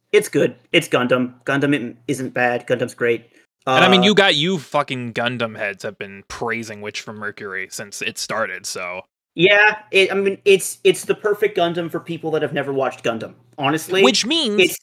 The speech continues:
Speaker 2: I would love it. <laughs>
Speaker 1: Yes, uh, even though you have watched Gundam. Uh,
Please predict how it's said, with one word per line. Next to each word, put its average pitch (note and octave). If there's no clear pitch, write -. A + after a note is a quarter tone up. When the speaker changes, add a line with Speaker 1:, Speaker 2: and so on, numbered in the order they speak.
Speaker 2:
I B2+
would A#2
love D#2+
it. -
<laughs> -
Speaker 1:
Yes, C#3+
uh, C3
even C#3
though C3
you B2
have B2+
watched G#2
Gundam. G2
Uh, A2